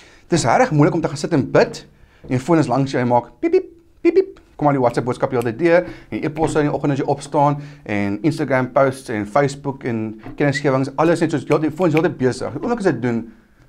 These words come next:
dan is jy skree, jy sê, "Ah, ek wil, ek, ek, ek wil kyk wat gaan aan, ek wil kyk of, ek gaan, ek gaan vinnig kyk."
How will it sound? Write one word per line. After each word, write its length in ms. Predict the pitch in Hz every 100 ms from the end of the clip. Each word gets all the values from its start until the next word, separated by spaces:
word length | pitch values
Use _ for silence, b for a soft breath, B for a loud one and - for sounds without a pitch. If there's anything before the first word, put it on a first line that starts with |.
| B
dan 80 | 110
is 80 | 110
jy 80 | 127
skree, 240 | - 120
jy 100 | 104
sê, 100 | 113 -
"Ah, 140 | - - _
ek 120 | -
wil, 140 | - - _
ek, 80 | -
ek, 120 | -
ek 220 | - _ 123
wil 60 |
kyk 160 | 127 151
wat 120 | 143
gaan 120 | -
aan, 120 | 131
ek 60 | 131
wil 80 | 127
kyk 160 | 143
of, 60 | 135
ek 340 | - - -
gaan, 120 | - 160 -
ek 80 | 135
gaan 100 | 202
vinnig 260 | 180 -
kyk." 240 | - -